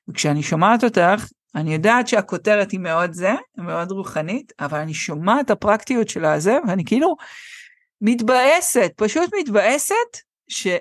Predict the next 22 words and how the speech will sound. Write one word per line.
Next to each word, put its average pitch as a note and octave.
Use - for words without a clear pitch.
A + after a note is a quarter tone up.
ש-, F3
שלא F#3+
קיבלתי G3+
את F3
הידע D#3
הזה D3+
כשהייתי D#3
בהיריון. C#3+
ואני E3
חושבת G#3+
שיכלתי E3+
לחוות F#3
את -
האימהות F3
שלי, C4
עזבי F#3+
את C#4
הלידה, F#3+
כי D#3
הלידה F3+
באמת A3+
הייתה G3+